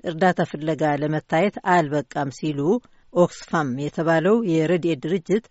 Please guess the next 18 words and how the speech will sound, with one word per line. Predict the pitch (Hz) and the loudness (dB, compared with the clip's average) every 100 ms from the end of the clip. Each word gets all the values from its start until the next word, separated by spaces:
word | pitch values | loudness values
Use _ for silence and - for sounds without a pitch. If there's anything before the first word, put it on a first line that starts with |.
| _ _ - | _ _ -4
የልማት | 156 151 156 156 | -2 0 -2 -2
ኃላፊ | 151 147 151 - 233 - _ _ | -2 0 -2 0 -2 -2 _ _
ማርክ | 170 165 180 220 - - - | -2 2 2 0 -8 -20 -10
ጎልድሪንግ | 175 185 185 151 147 165 202 | 2 4 4 0 -2 -2 -2
መናገራቸውን | 160 156 156 147 156 160 - 214 240 _ - | -2 0 0 0 0 0 0 0 0 _ -4
ድረገጹ | 226 175 156 156 156 - | 0 2 0 -4 -8 -10
ጠቁሟል። | - 165 - 151 147 139 120 _ _ _ _ - | -6 -4 -2 -2 -2 -2 -6 _ _ _ _ -2
ከሠላሳ | 214 196 226 208 226 | 0 6 6 8 6
ሁለት | 214 - | 4 2
ዓመታት | 208 190 196 175 | 2 2 2 2
በፊት | 190 180 208 | 0 0 -2
ኢትዮጵያ | 190 - 180 - 180 | -2 2 2 2 0
ገብቶ | 170 160 180 | 2 0 -2
የነበረው | 165 156 156 160 165 | -2 -2 0 2 2
ረሃብ | 170 190 247 _ - _ _ | 4 4 2 _ -20 _ _
በረሃብ | 160 156 156 156 | -2 0 2 2
የማቀቁ | 160 165 160 185 170 202 233 - | 0 0 0 -2 0 0 -2 0
ሰዎች | 190 175 151 135 | 0 2 0 -4